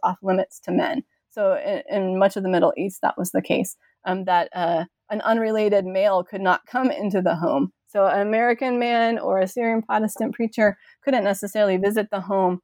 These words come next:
um, you know, of a, um, a Syrian Catholic or a Syrian Orthodox or, um, or, um, Jewish women or certainly Muslim women. And so these women were actually in, uh, indispensable for crossing that bound-, that gendered boundary. Um,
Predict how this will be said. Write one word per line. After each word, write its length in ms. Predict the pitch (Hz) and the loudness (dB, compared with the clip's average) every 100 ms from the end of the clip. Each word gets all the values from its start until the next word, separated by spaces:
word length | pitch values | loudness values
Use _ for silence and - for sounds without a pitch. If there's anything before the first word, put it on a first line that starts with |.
| _ _ - | _ _ -4
um, 340 | 185 170 151 | 0 0 -2
you 100 | 226 | -4
know, 180 | 214 190 190 | 2 2 2
of 160 | 190 | 0
a, 260 | 175 165 185 _ _ _ - | 2 0 -2 _ _ _ -4
um, 380 | 175 - - 190 - | 0 0 -2 -8 -10
a 80 | 190 | -4
Syrian 280 | 190 180 175 | 0 0 0
Catholic 460 | 262 262 208 190 | -2 0 -2 -2
or 60 | 185 | -4
a 80 | 180 | -2
Syrian 260 | 196 190 | -2 0
Orthodox 580 | - 196 196 180 175 - | 0 -2 2 0 0 -6
or, 400 | 185 170 165 - | -2 0 2 2
um, 280 | 185 180 185 - - _ | 2 0 0 -6 -18 _
or, 420 | - 208 202 196 - | -6 -2 0 0 0
um, 300 | 190 185 190 | -2 0 0
Jewish 320 | 269 277 254 233 | 0 2 2 0
women 460 | 226 214 202 202 - | -2 2 2 0 -4
or 340 | 202 196 190 | 0 2 2
certainly 480 | 185 220 - 220 202 | 0 -6 -2 0 2
Muslim 420 | 185 185 - 180 | 2 0 -2 0
women. 360 | 180 - - - | 0 0 -4 -4
And 160 | - 185 | -4 -2
so 200 | 202 208 | 2 0
these 280 | 214 247 247 | 0 -2 2
women 300 | 277 262 208 | 4 4 2
were 100 | 185 | 0
actually 380 | 185 - 180 - | -2 -4 -4 0
in, 180 | 180 - | 0 -2
uh, 80 | 208 - | -4 -2
indispensable 640 | 262 240 226 240 240 208 | 2 2 0 -4 -2 0
for 160 | 196 208 | -2 -4
crossing 400 | - 214 208 208 196 | 0 0 0 -4 0
that 200 | 190 202 | 0 -2
bound-, 260 | 196 - | -4 2
that 180 | 214 202 | 4 2
gendered 500 | 208 233 240 233 208 | 0 -2 2 2 2
boundary. 540 | 185 170 160 165 175 - _ - _ | -2 -2 0 -2 -4 -14 _ -20 _
Um, 320 | 202 180 170 | -2 0 0